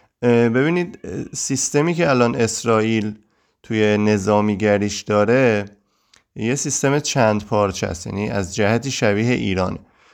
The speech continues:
اه، منتها اونی که بیشتر نقش داره توی مدل تهاجم، اه، کسیه که حالا بهش می‌گن رئیس ستاد ارتش یا رئیس آی دی اف،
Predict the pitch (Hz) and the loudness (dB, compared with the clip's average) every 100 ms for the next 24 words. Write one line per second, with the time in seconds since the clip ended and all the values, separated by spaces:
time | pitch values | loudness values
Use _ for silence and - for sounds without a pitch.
0 | _ _ - 120 117 120 135 180 190 185 | _ _ -2 2 2 2 2 2 2 0
1 | 180 185 180 185 180 180 185 - _ 143 | 0 -2 0 0 0 0 -4 -8 _ -6
2 | 131 - 151 160 160 156 165 - - 151 | -4 2 6 6 4 2 2 0 -4 -2
3 | 147 - 156 151 127 127 139 139 131 110 | -2 -2 -2 0 0 2 0 0 2 2
4 | 110 101 90 104 85 - _ _ _ _ | 2 0 0 -2 -2 -10 _ _ _ _
5 | _ _ _ - 113 113 113 113 143 143 | _ _ _ -2 2 2 2 2 2 2
6 | - 165 165 170 139 143 143 139 139 131 | 2 -2 0 2 2 2 0 -2 -2 0
7 | 127 113 113 - 113 - 107 113 107 110 | 2 2 2 -2 -8 -6 -4 -2 0 0
8 | 110 107 120 117 127 139 139 113 104 107 | 0 -2 -2 0 0 -2 -6 -4 -2 0
9 | 107 107 110 107 104 110 127 170 170 | -2 -2 -2 -2 -2 -2 -2 -2 -6